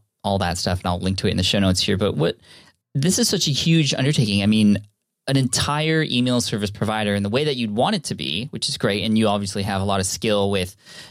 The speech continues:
U, uh, U X and U I, user experience and user interface, which is kind of your forte and where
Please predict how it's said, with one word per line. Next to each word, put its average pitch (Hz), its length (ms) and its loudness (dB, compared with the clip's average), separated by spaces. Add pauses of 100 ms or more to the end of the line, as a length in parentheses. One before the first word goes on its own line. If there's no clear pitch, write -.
U, 104 500 4
uh, - 180 -6
U 117 260 2
X 107 220 -2
and 110 140 -2
U 98 100 0
I, 98 200 2
user 107 400 0
experience 95 440 0
and 98 100 -2
user 98 220 0
interface, 104 460 0
which 95 120 0
is 92 120 -2
kind 95 160 0
of 92 40 0
your 87 140 2
forte 117 580 0
and 95 120 0
where 92 320 2